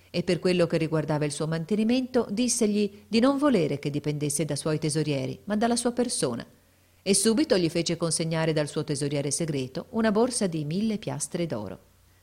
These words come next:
La notizia della storia di Abu Hassan non tardò molto a rendersi pubblica per la città di Baghdad, e passò pure nelle province vicine e di là nelle più remote, con tutti gli strani e ridicoli particolari onde era stata accompagnata.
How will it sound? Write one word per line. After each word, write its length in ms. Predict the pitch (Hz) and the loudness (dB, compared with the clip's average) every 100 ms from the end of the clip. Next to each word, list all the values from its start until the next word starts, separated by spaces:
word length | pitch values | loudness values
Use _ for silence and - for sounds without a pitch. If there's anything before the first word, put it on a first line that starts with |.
| _ _ _ _ - | _ _ _ _ 0
La 120 | 254 | 4
notizia 400 | 208 220 208 175 | 4 2 2 2
della 180 | 156 147 | 2 0
storia 380 | - 170 165 | 0 2 2
di 80 | 143 | 0
Abu 180 | 143 180 | 0 -2
Hassan 520 | 175 139 - 170 180 | -2 -2 -2 -2 -4
non 200 | - 247 | 0 2
tardò 360 | 233 202 165 190 | 2 0 2 2
molto 340 | 180 196 190 | 2 0 0
a 60 | 151 | 0
rendersi 520 | 147 170 170 151 - | 0 0 0 0 -2
pubblica 500 | - 170 143 139 139 | -4 -4 -2 -4 -4
per 140 | 143 147 | -4 -2
la 100 | 143 | -2
città 320 | 143 - 143 | -4 -6 -6
di 120 | 143 | -4
Baghdad, 560 | 143 143 - 135 131 - _ _ - | -6 -6 -6 -6 -6 -10 _ _ -4
e 100 | - | 0
passò 320 | 269 262 269 | 0 0 -2
pure 300 | - 294 269 | -2 0 2
nelle 220 | 220 196 | 2 2
province 420 | 202 196 214 226 | 0 -2 0 0
vicine 500 | 202 208 175 151 151 | -2 -2 -2 -4 -4
e 160 | - 175 | -4 -4
di 140 | 165 | -2
là 220 | 160 220 | 2 2
nelle 240 | 254 214 185 | 4 2 0
più 180 | 214 202 | 0 0
remote, 500 | 202 160 127 - - - _ - | 0 0 -2 -6 -10 -12 _ -4
con 180 | 175 | -4
tutti 260 | 160 208 190 | 0 -2 0
gli 140 | 156 151 | -2 -2
strani 440 | - 175 180 180 | -2 0 0 0
e 40 | |
ridicoli 460 | 147 147 180 170 156 | -2 -2 -2 -2 -4
particolari 800 | 143 139 - 143 147 160 190 139 | -4 -6 -6 -4 2 4 4 2
onde 240 | 147 147 | -2 -4
era 140 | 131 127 | -4 -4
stata 300 | - 139 123 | -4 -6 -6
accompagnata. 760 | - 127 123 127 120 110 - | -8 -8 -6 -6 -6 -8 -12